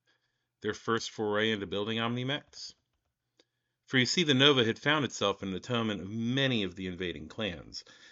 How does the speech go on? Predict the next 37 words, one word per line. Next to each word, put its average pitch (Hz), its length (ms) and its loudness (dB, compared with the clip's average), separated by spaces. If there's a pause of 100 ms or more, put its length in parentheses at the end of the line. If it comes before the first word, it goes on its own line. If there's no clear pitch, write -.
(160)
and 101 60 -6
was 101 160 -4
found 110 200 2
to 104 40 -4
be 98 140 -2
a 90 40 -4
favorite 175 520 -2
of - 160 -12
Clan 123 300 -2
Smoke 104 340 -4
Jaguar, 98 640 -4
which 101 240 -8
itself 117 420 2
had 101 140 -12
been 101 100 -4
assigned 104 400 -2
an 95 80 0
invasion 104 500 0
corridor 87 460 -6
through 98 140 -8
the 90 100 -8
Draconis 92 580 -10
Combine 92 540 -6
on 82 100 -12
the 87 60 -12
clan's 98 380 -6
seemingly 107 500 -4
unstoppable 98 880 -4
march 87 320 -10
to 85 80 -16
Terra. - 420 -10 (1080)
The 120 60 -6
Jaguars 131 520 8
favored 120 400 6
the 101 80 2
mech 101 360 -2
as, 113 420 0